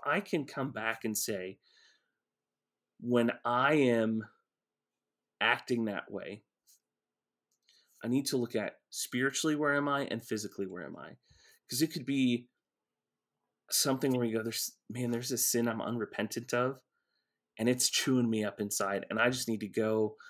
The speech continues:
to a friend, a pastor, a D C E, a teacher, you know, my spiritual mentor, uh, you know, a close friend in the faith, and just say, 'Listen, scripture says when I confess this,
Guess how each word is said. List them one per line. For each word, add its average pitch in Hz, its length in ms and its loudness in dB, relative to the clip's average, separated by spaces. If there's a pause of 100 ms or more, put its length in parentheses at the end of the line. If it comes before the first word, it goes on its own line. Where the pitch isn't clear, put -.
(180)
to 107 120 0
a 101 40 2
friend, 117 500 4
a 104 60 -4
pastor, 107 640 0
a 95 100 -4
D 107 160 -4
C 107 180 -2
E, 101 460 -6 (460)
a 107 60 -4
teacher, 107 640 0 (260)
you 120 80 -2
know, 107 140 2
my 107 140 2
spiritual 120 460 0
mentor, 107 760 0
uh, 104 200 -4
you 104 180 -2
know, 104 100 -2
a 98 40 -8
close 120 280 2
friend 113 240 0
in 101 80 0
the 98 60 -8
faith, - 400 0 (400)
and 107 100 -8
just 110 160 -2
say, 104 120 4
'Listen, 107 260 -2
scripture - 380 0
says 107 260 0
when 107 80 0
I 98 80 -2
confess 110 500 -2
this, 127 400 0